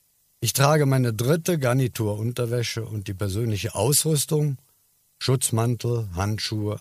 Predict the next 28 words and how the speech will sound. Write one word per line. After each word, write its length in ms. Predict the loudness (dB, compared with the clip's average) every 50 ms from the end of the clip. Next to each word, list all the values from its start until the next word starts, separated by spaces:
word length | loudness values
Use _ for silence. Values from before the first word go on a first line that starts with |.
| -2
Atemschutzmaske, 960 | -2 -2 -2 -2 -4 -6 -6 -6 -6 -6 -6 -4 -4 -2 -2 -4 -4 -6 -6 -4
Helm, 400 | -2 -2 0 0 -2 -2 -4 -8 _ _ _ _ _ _ -2 0
ist 180 | 0 2 4
auch 220 | 4 4 6 4 4
auf 100 | 2 0
Vordermann 460 | -2 -4 -4 -4 -4 -4 -6 -6 -8
gebracht 420 | -8 -8 -8 -10 -10 -10 -10 -12
worden. 380 | -12 -10 -10 -12 -14 -16 -20 -20 _ _ _ _ _ _ _ _ _ _ -20 -20 -20 _ _ _ _ _ _ _ -2
Es 160 | 0 0 2
brennt 240 | 4 4 4 6 4
in 100 | 4 2
einem 280 | 2 4 4 4 4 4
benachbarten 800 | 4 4 4 4 2 2 0 2 2 2 2 2 0 -2 0 2
Wachbezirk 720 | 0 0 0 -2 -6 -4 -2 0 0 0 0 -2 -4 -6
im 160 | -6 -6 -2
Kölner 340 | 0 0 0 2 0 0 -2
Westen. 480 | -2 -2 -2 -2 -2 -4 -6 -12 -12 -14 _ _ _ _ _ _ -20 -20 _ _ _ _ _ _ _ _ _ -2
Der 120 | 0 2
Einsatzleiter 720 | 4 4 4 4 4 4 2 2 2 2 2 2 0 -2 -2
vor 200 | 0 -2 -2 -2
Ort 500 | 0 -2 -2 -2 -4 -8 -12 -14 -16 _ _ _ -2
hat 200 | -2 0 0 2
die 80 | 0 2
Alarmstufe 720 | 2 2 2 2 0 0 -2 -2 -2 -2 -2 -2 -2 0
erhöht 480 | 0 2 2 4 2 2 0 -2 -6 -10 _
und 200 | -4 -4 -2 0
wir 160 | 2 2 2
sind 380 | 2 0 0 -2 -2 -4 -10